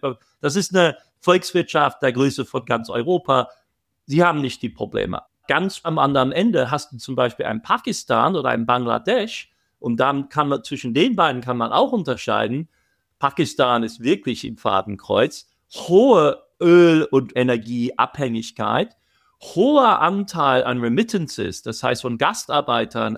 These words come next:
aus Südasien im Gol-, in der Golfregion,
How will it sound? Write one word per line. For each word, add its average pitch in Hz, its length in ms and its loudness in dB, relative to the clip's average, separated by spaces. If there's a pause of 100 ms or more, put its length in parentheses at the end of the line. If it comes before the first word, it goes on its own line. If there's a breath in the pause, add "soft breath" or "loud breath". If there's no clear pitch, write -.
(120)
aus 156 300 0
Südasien 120 800 -2
im 185 260 0
Gol-, 110 200 4
in 135 160 -2
der 143 140 0
Golfregion, 95 840 -6